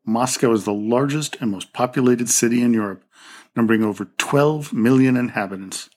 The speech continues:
It stretches out over two and a half thousand square kilometers, or nine hundred and eighty-nine square miles.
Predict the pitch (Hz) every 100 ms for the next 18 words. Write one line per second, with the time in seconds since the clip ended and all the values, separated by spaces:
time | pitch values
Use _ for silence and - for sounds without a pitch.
0 | _ _ _ - - - 131 - - 139
1 | 139 143 131 131 - 120 127 - 117 107
2 | - - 147 156 151 135 120 123 - 131
3 | 123 117 120 - 113 101 - 117 123 127
4 | 127 - _ - - - - 123 110 113
5 | 117 117 110 107 - 117 113 110 104 104
6 | 104 - - 95 92 92 85 -